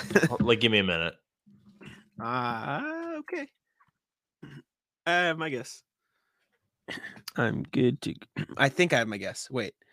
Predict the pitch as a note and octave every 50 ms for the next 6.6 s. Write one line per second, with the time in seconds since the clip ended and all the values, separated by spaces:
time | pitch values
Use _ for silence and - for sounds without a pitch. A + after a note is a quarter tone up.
0 | _ _ _ _ - A#2 A#2+ B2 B2 A#2+ A#2+ A#2 A2+ G#2 D#2+ G#2+ A2+ A2+ A2+ A2+
1 | B2+ B2+ B2 B2 G#2 G#2 G#2 G2+ G2+ G2 F#2 F#2 F2+ - F#2 F2+ E2+ E2+ F2 E2+
2 | F2 F2+ F#2 F#2 F2 F2 F2 E2+ D#2+ E2 F#2 C3 C#3 C#3 - A#2 G2+ G2 - -
3 | - - - D3+ C#3 B2+ - C3 C3+ B2+ B2+ B2+ B2+ C3 - - A2+ A#2 B2+ -
4 | A2+ A2 E2 - G#2 G#2 G2 G2+ - - - _ _ _ _ _ _ - B2+ B2+
5 | G2 - C3+ A#2 G2+ G2 G2 G2+ G2 F#2 F#2 - - - _ _ _ _ _ _
6 | _ _ - - B2 D3+ F#3+ A#3+ - - - -